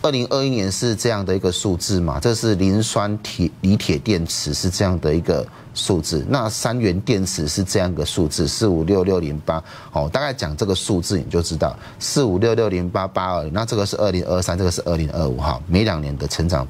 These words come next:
幅度，那你会发现呢，哦，磷酸铁锂电池的部分，其实这成长的速度其实是比较快的。哦，是比较快的。那这个也是，呃，在整个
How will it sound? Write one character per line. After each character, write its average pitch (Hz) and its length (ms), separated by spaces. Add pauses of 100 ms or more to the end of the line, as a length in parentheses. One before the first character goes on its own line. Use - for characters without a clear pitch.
幅 71 160
度， 73 160 (340)
那 160 140
你 104 80
会 117 140
发 104 240
现 87 260
呢， 69 220 (400)
哦， 71 260 (200)
磷 113 140
酸 135 280
铁 104 240
锂 120 120
电 104 220
池 - 100
的 80 140
部 95 220
分， 92 180
其 104 180
实 101 140
这 - 240 (100)
成 - 240
长 95 240
的 76 120
速 - 260
度 92 220
其 - 200
实 82 140
是 82 240 (260)
比 82 120
较 76 160
快 - 320
的。 - 180 (720)
哦， 78 140
是 - 120
比 95 140
较 80 160
快 - 280
的。 - 120 (300)
那 139 120
这 139 140
个 127 80
也 78 180
是， 101 320 (280)
呃， 78 280
在 113 220
整 78 200
个 80 240